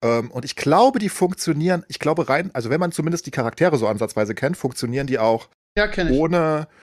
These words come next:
Speaker 1: ähm, Dings. Jetzt ist natürlich die Frage, hast du die schon gesehen oder nicht? Aber wenn du sagst, du hast nur ein paar geguckt, ist es unwahrscheinlich. Und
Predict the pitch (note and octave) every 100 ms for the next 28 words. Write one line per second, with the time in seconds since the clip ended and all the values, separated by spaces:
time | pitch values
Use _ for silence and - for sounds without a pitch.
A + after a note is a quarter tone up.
0 | _ _ _ _ A#2+ A#2 A#2 A2+ A2 B2
1 | F#3+ - G2+ - A#2+ G#2 A#2 A#2 G#2+ A#2
2 | A2+ G2 A2+ A#2+ G2 E3 A2+ G#2 G2 F#2+
3 | G#2 G#2+ G2 G2+ F2+ G#2+ G2+ - - A#2
4 | - A#2+ G#2 - A2 C3+ - _ _ _
5 | A#2 A#2+